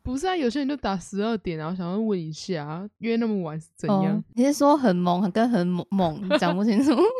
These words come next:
Speaker 2: 刚刚八七七说我们有个共同朋友很猛，然后他发音听起来像很萌，<laughs> 然后我以为，我意外的发现他喜欢的类型，<laughs> 很萌。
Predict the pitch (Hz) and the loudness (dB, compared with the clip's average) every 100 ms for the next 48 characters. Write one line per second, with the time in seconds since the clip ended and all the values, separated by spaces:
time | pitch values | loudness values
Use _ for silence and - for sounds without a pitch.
0 | 494 - - 294 311 320 311 320 269 277 | -8 -14 -8 -4 -2 0 0 -2 -2 -4
1 | 320 285 269 302 - - - 214 220 - | 0 0 0 0 -6 -14 -2 2 2 2
2 | 202 196 202 202 247 233 240 180 226 196 | 0 2 0 2 2 4 2 2 2 2
3 | 196 180 202 - - 196 214 262 196 156 | 2 2 -2 -4 0 2 2 4 2 2
4 | 180 190 196 233 247 214 214 220 226 294 | -2 0 2 0 0 -2 0 -2 -2 0
5 | 285 349 359 240 240 254 240 190 208 185 | 2 4 2 2 2 2 2 2 2 0
6 | 160 175 226 302 262 208 254 269 294 339 | 0 -4 -4 -2 -2 0 0 4 4 4
7 | 269 330 220 190 262 - - - - 208 | 4 4 2 2 0 -4 -12 -12 -2 0
8 | 196 - - - 240 240 226 208 202 208 | 2 -2 -6 -4 0 2 2 2 0 0
9 | 220 214 214 214 165 180 180 180 185 190 | 0 0 0 -2 -4 -2 -2 -2 -2 -2
10 | 196 185 311 294 359 392 254 269 285 302 | -2 -2 0 2 2 0 0 0 -2 -2
11 | 277 | -4